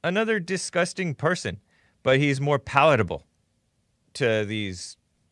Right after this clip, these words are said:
to these, um,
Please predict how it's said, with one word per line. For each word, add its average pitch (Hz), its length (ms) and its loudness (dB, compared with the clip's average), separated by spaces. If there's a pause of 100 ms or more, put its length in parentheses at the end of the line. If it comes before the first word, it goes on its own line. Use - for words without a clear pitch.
(1120)
to 156 140 -6
these, 127 260 -4 (380)
um, 95 460 -6